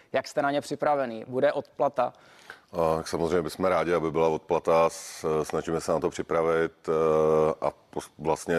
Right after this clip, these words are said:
Speaker 2: dá se říct, že nás čeká playoffový turnaj nebo playoff zápas hned, hned z první, z prvního startu, protože, eh, ten si-, ten turnaj je vlastně trošku jinak koncipovaný, než byl. Eh, je tam jakoby lepší čtyřka, horší čtyřka a vlastně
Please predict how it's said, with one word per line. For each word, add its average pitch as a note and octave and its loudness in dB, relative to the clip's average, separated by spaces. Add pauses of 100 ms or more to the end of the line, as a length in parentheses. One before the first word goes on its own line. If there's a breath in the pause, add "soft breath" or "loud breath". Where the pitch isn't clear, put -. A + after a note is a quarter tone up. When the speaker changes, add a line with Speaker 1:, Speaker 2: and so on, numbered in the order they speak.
Speaker 2:
dá D2+ 0
se E2+ -6
říct, D2 -10
že E2 -4
nás E2 -2
čeká E2 -2 (120)
playoffový E2 0
turnaj D#2+ 0
nebo D#2+ 0 (400 loud breath)
playoff E2 0
zápas E2 0
hned, E2+ -2
hned E2 0
z - -8
první, E2 -4 (200)
z - -10
prvního E2 -2
startu, E2 -2
protože, D#2+ -2 (520 loud breath)
eh, D2+ 0
ten E2+ -2
si-, E2+ -6
ten E2 -2
turnaj F2 2
je F2 2
vlastně D#2+ -2 (200)
trošku F2+ -4
jinak F2+ 0
koncipovaný, E2+ -2
než F2 -2
byl. E2+ 2 (220)
Eh, D#2 0
je D#2 -2
tam F2 0
jakoby E2+ -2
lepší D2+ -4
čtyřka, - -6
horší D2+ -6
čtyřka F2+ 0
a E2+ -4
vlastně D#2+ -2